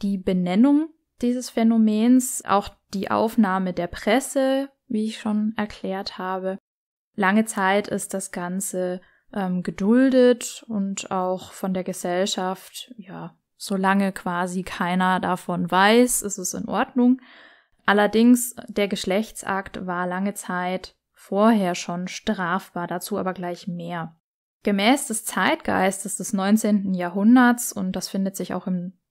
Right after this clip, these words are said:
zwanzigsten oder zumindest in der ersten Hälfte, ah, vielleicht auch ein bisschen länger, ähm, noch wieder, wurden anatomische Erklärungsversuche für Homosexualität gesucht, die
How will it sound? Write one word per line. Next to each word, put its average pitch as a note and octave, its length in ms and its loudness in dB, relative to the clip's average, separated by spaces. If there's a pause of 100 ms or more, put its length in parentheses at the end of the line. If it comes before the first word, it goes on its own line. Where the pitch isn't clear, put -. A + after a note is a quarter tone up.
(120)
zwanzigsten A#3 760 0
oder G3 180 -10
zumindest F3+ 460 -8
in F#3+ 60 -6
der F#3+ 100 -4
ersten - 280 -4
Hälfte, G3+ 640 -2 (560)
ah, D#4+ 160 -4 (100)
vielleicht G#3 280 -4
auch G3 60 -2
ein F#3 60 -2
bisschen F#3 220 -6
länger, F#3+ 300 -4 (480)
ähm, A3 460 8
noch A3 360 6
wieder, C4 680 2 (340)
wurden A#3 840 4
anatomische A3 800 6
Erklärungsversuche A3 1300 0
für G#3 220 -4
Homosexualität G3+ 1040 -2
gesucht, A3 640 -4 (420)
die G#3+ 420 2